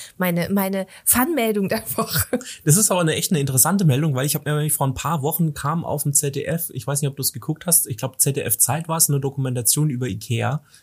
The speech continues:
Speaker 2: äh, und den,
Speaker 1: Natürlich
Speaker 2: äh,
Speaker 1: ikea. Bei David muss es ikea sein. Ja.
Speaker 2: Ja, ich fand das
Speaker 1: Mhm.
Speaker 2: ganz, weil das halt auch mal jetzt, äh, jetzt nicht
Speaker 1: Ja.
Speaker 2: so, ah, wie
Speaker 1: Ja.
Speaker 2: cool ist ikea, bla, bla, bla,
Speaker 1: Ja, ja.
Speaker 2: sondern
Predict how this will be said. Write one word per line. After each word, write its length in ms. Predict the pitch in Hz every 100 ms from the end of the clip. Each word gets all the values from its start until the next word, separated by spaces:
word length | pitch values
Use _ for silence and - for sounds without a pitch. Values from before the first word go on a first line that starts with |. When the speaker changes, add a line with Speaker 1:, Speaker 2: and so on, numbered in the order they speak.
| _
Speaker 2:
äh, 200 | 127 120
und 240 | - 120 117
den, 80 |
Speaker 1:
Natürlich 460 | 180 165 143 151 -
Speaker 2:
äh, 20 |
Speaker 1:
ikea. 380 | 147 147 143 143
Bei 160 | 156 151
David 260 | 160 156
muss 180 | 165 156
es 120 | 147
ikea 340 | 147 - 160 156
sein. 160 | 160
Ja. 120 | 175
Speaker 2:
Ja, 60 | 175
ich 120 | 180
fand 100 | 185
das 80 | -
Speaker 1:
Mhm. 40 |
Speaker 2:
ganz, 180 | 156 156
weil 220 | 113 113 131
das 160 | 127
halt 140 | 123 117
auch 100 | 120
mal 160 | 117
jetzt, 160 | 113 117
äh, 80 | 127
jetzt 180 | -
nicht 120 | 139 160
Speaker 1:
Ja. 60 |
Speaker 2:
so, 220 | 135 131
ah, 260 | 135 135 123
wie 80 | 131
Speaker 1:
Ja. 180 | 170 175
Speaker 2:
cool 200 | 135 131
ist 160 | 113 -
ikea, 380 | 123 139 135 143
bla, 180 | 120
bla, 160 | 123 127
bla, 140 | 135
Speaker 1:
Ja, 80 | 175
ja. 60 | 156
Speaker 2:
sondern 400 | 170 127 127